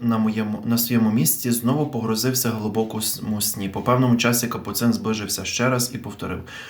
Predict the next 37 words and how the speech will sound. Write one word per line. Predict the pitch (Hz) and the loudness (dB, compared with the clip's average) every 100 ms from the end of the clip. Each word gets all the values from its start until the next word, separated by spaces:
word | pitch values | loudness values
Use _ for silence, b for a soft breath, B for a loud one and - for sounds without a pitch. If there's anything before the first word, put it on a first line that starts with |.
| B - | B 2
«Поможи | 139 143 143 135 160 | 6 8 8 6 2
мені, | 143 110 92 82 B - | 2 -2 -6 -12 B -4
сину, | - - 151 156 123 | 0 4 4 4 -2
поможи». | 135 139 147 139 143 92 - _ b b b b b b b b | -2 0 0 0 -2 -6 -12 _ b b b b b b b b
Тим | - 120 | 6 8
разом | 117 131 139 135 | 10 6 2 -2
пробував | 127 131 123 131 120 | -2 -4 0 0 0
перемогти | 123 123 107 107 123 123 127 123 131 | 0 0 0 -2 0 4 4 4 2
сонність, | 131 - 160 175 120 95 - - | 4 2 0 -2 -4 -6 -8 -10
всував | - 104 110 104 | -8 -4 -4 -2
долоню | 110 120 135 131 | -2 0 2 2
під | 131 123 | 0 2
коліном, | 135 127 147 131 | 4 6 4 4
говорив | 120 113 120 139 | 4 4 2 0
собі: | - 123 | 0 2
«Буду | 113 131 170 156 | 0 0 -4 0
мене | 156 143 | 2 2
боліти, | 127 123 147 - 151 B B B | 2 2 0 0 -2 B B B
але | 131 131 | 4 6
принаймні | 135 139 160 160 | 6 4 4 4
не | 151 | 2
засну | 147 147 - 151 | 2 2 2 0
і | |
буду | 139 135 | 0 2
мо-, | 131 127 - 117 117 | 2 0 -2 -2 2
могти | 123 123 147 | 2 2 0
молитися». | 143 139 123 - - - | 2 2 0 0 -2 0
Сон | - 127 | 2 4
надалі, | 117 - 127 151 143 | 4 4 2 4 2
однак, | 120 123 110 | 2 0 0
був | 110 | 0
сильніший. | - 107 101 98 - | 0 0 -4 -4 -4
В | - | -6
кінці | 107 - | -6 -2
отець | 113 113 110 - | -2 0 -2 -2
прийшов | - - 131 135 | -4 -2 0 2
мені, | 123 117 | 4 4